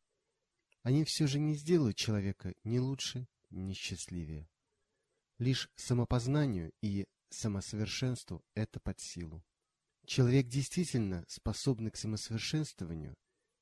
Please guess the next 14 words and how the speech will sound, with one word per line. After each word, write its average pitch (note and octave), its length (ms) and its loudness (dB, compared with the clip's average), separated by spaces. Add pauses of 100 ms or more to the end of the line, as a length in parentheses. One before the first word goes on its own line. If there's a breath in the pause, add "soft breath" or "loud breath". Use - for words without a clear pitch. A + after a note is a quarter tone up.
(160)
делает C3+ 440 4
его F2 360 -4
своей A2 460 0
жизненной C3+ 380 -2
целью G#2+ 540 -2 (680)
и A2 80 -4
ценит A2 440 0
все - 240 2
блага C#3 580 2
жизни G#2+ 540 -2 (500)
лишь G#2+ 220 -2
в - 120 -12
той G2 220 0
мере, A2 420 0